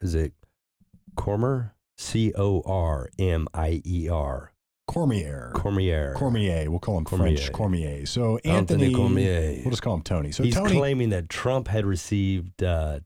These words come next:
Speaker 1: ten personal updates from Conan about the progress of the Trump Tower <clears throat> that had personally instructed him to lie about the dates the negotiations ended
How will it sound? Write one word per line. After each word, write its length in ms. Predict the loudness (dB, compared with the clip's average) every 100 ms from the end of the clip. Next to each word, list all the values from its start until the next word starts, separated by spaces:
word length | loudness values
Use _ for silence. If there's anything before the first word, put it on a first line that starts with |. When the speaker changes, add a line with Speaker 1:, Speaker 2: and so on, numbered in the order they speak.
| -6
Speaker 1:
ten 320 | -2 -2 0
personal 360 | -2 0 0 0
updates 440 | -2 -2 -2 -2
from 120 | -4
Conan 520 | -4 -2 0 -2 -6 -6
about 240 | -4 -2 -4
the 60 |
progress 580 | -4 -2 0 0 0 -2
of 80 | -6
the 80 | -6
Trump 320 | -4 -4 -4
Tower 540 | -2 0 0 -2 -8 _ _ -20 -20 _ _ _ -20 _ -4
<clears throat> 580 | -2 -4 -6 -14 _ -6
that 300 | -2 0 0
had 320 | 0 -2 -6 -4
personally 420 | -2 0 0 0
instructed 540 | 0 -2 -4 -4 -2 -2
him 220 | 0 -2
to 140 | -2
lie 680 | 0 2 2 0 0 -4 -10 -6
about 380 | -2 0 0
the 80 | -2
dates 680 | -4 -2 0 0 -4 -12 -14 -6
the 140 | -2
negotiations 880 | 0 0 0 0 -2 0 0 -2 -4 -2
ended 440 | 0 0 -4 -6